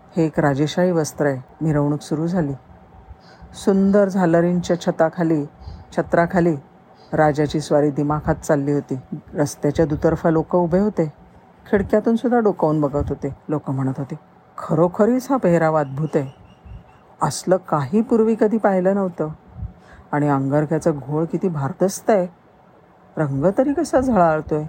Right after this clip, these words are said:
कौतुकाचे शब्द राजाच्या कानावर पडत होते. मिरवणुकीमध्ये एक छोटं लहान मूल सुद्धा होतं. तो आश्चर्य-, तो मुलगा आश्चर्याने म्हणाला,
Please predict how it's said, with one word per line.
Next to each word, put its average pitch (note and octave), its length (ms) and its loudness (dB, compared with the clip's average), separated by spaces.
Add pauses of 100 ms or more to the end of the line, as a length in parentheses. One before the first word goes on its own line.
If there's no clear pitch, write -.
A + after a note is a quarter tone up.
(160)
कौतुकाचे G3 460 2
शब्द E3+ 260 0
राजाच्या E3 420 2
कानावर D3+ 360 0
पडत C#3+ 280 -2
होते. C3+ 300 -6 (200)
मिरवणुकीमध्ये F3+ 920 2 (100)
एक E3 120 -4 (100)
छोटं F3 280 0
लहान D#3+ 280 2
मूल E3 260 0
सुद्धा F3 260 0
होतं. F3 260 -2 (260)
तो D#3+ 60 2
आश्चर्य-, C#3 540 0
तो D#3 80 0
मुलगा D3 300 0
आश्चर्याने C#3+ 520 -2
म्हणाला, C#3+ 420 0